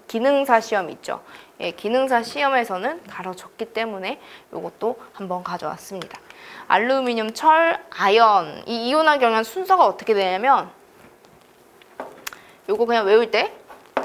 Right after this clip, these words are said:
키키 나만? 나만? 나만 알았나? 이렇게 물어보는 거야. 나만 알았죠? 나만 알았죠?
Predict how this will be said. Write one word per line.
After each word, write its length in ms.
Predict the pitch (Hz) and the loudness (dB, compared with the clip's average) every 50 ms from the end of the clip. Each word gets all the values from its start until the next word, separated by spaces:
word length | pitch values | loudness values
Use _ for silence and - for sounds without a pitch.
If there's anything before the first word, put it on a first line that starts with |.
| - - - - - _ - - - - _ _ _ _ _ _ _ - - - - - - - - - - - _ - - - - - - - - _ _ _ - - - - - - _ _ _ _ _ _ _ _ _ _ _ | -6 -12 -18 -20 -20 _ -20 -20 -20 -20 _ _ _ _ _ _ _ -8 -8 -8 -14 -20 -20 -20 -20 -20 -20 -10 _ -4 -4 -4 -6 -12 -18 -20 -20 _ _ _ -20 -20 -20 -20 -20 -20 _ _ _ _ _ _ _ _ _ _ _
키키 580 | - - 285 - _ - - - 240 165 - - - - - - - - - - - _ - - - - - - - - - - - - - - - - - - - - - - - - _ _ _ - - - - - - - - - - - - - - - - - - - _ _ _ - - - - - - - | -12 -12 -12 -12 _ -6 -4 -4 -4 -4 -6 -10 -4 -4 -4 -4 -4 -10 -18 -20 -10 _ -8 -8 -6 -6 -6 -6 -6 -8 -14 -16 -16 -16 -16 -16 -6 -4 -4 -4 -4 -8 -14 -20 -20 -20 _ _ _ -6 -6 -6 -6 -8 -8 -8 -8 -6 -4 -4 -4 -4 -8 -14 -20 -20 -20 -20 _ _ _ -4 -4 -4 -10 -16 -6 -6
나만? 420 | - 165 185 190 202 220 320 466 - - - - - - - - _ - - | -4 -2 2 2 2 2 2 0 -2 -4 -4 -8 -12 -18 -20 -20 _ -20 -10
나만? 460 | - 190 185 185 196 220 320 381 392 - - - - - - - - - - - - - - - - - - - - - - - - - - - - - - - - - - - - - - - | -6 -6 -2 0 0 0 0 -2 -4 -6 -6 -6 -6 -8 -8 -6 -6 -6 -10 -6 -4 -4 -4 -4 -6 -6 -6 -6 -6 -10 -16 -12 -12 -12 -6 -6 -6 -6 -4 -4 -6 -6 -6 -6 -6 -6 -2 2
나만 380 | 196 190 214 277 339 370 320 233 | 2 4 6 6 6 6 6 4
알았나? 340 | 196 190 190 185 202 262 320 | 4 4 2 4 4 2 2
이렇게 180 | 339 - - | 2 0 -4
물어보는 340 | 202 190 202 196 175 165 151 | -4 0 0 0 -2 -2 -8
거야. 80 | - - | -2 0
나만 260 | - 170 220 254 320 | 2 4 6 6 6
알았죠? 440 | 262 196 160 - - 262 320 440 - - - - - - - _ _ | 6 4 2 -2 0 0 0 0 -2 -6 -16 -20 -20 -20 -20 _ _
나만 320 | - - 175 214 240 220 185 | -16 -10 -6 -4 -2 -2 -4
알았죠? 360 | 165 160 - - - - | -4 -8 -6 -4 -4 -4